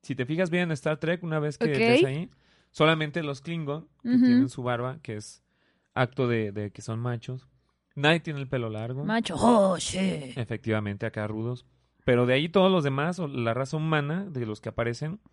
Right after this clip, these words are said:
Speaker 2: Ajá.
Speaker 1: nadie tiene, este, ningún tipo de barbita, ningún, nada. Todos son lampiños.
Speaker 2: Ok.
Speaker 1: En el futuro todos son lampiños. Él creía que en el futuro el vello dejaría de existir.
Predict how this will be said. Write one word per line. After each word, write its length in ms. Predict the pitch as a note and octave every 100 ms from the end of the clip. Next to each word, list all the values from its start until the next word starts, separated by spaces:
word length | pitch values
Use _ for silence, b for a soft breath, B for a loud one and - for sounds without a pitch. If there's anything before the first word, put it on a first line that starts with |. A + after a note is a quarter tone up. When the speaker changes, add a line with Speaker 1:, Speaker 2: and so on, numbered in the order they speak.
| -
Speaker 2:
Ajá. 340 | G3+ A3 D4 - _ -
Speaker 1:
nadie 240 | C3 C3
tiene, 480 | C#3 B2+ B2 A#2+ A2+
este, 520 | A2 - A2 G#2 G2+
ningún 240 | A2 C3+ D#3+
tipo 220 | F#3 F#3
de 240 | C#3 A#2 A2+
barbita, 840 | A#2 A#2+ B2+ C#3+ - C#3 C#3 C#3
ningún, 380 | C3 A2+ A2+ A#2
nada. 320 | A#2+ G#2+ G2 - _ _ _ _ _ _ _ _ _ -
Todos 200 | C#3+ C#3
son 140 | C#3+
lampiños. 640 | B2+ A#2+ B2 G#2+ G2 - - b b b
Speaker 2:
Ok. 140 | F#3 G3+
Speaker 1:
En 200 | F#3 D3+
el 80 |
futuro 360 | D3+ D#3+ A3 G#3
todos 200 | F#3 F3+
son 140 | F3 D#3+
lampiños. 500 | D3 C3 A#2 G#2+ -
Él 140 | C#3+ C3+
creía 200 | D#3+ D3+
que 100 | E3
en 40 |
el 80 | C3+
futuro 380 | C#3 D3 D3 D#3
el 100 | C#3+
vello 280 | D3 C#3+ C3+
dejaría 320 | B2+ B2 A#2+
de 60 |
existir. 500 | B2 C#3 C3 F#3+ A#3